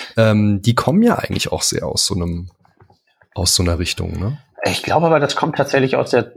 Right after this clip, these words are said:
Speaker 2: äh, also, ähm, das ist ja von seinen Wurzeln her, das hatten wir ja ganz zu Beginn mal so gesagt, das ist ja so der, der Klassiker, das ganz alte, das Copyleft.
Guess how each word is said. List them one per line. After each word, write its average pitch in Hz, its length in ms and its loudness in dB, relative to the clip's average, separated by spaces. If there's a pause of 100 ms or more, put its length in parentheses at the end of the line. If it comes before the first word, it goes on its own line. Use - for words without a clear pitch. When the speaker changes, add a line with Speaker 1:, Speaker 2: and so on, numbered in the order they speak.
Speaker 2:
äh, 143 140 -2 (180)
also, 117 420 0 (140)
ähm, 104 420 -2 (760)
das - 280 0
ist 180 140 0
ja 127 280 4
von 135 260 0
seinen 123 280 2
Wurzeln 143 380 2
her, 104 160 2
das - 140 -2
hatten - 160 -2
wir 123 60 4
ja 110 40 2
ganz - 240 -2
zu 117 120 -2
Beginn 135 260 0
mal 101 200 2
so 98 120 -2
gesagt, 95 280 0
das 107 80 0
ist - 120 -2
ja 117 100 2
so 98 100 0
der, 101 140 2
der 98 260 -4
Klassiker, 110 480 -2
das 92 200 -6
ganz 101 240 -2
alte, - 220 -10
das - 160 -6
Copyleft. - 640 -2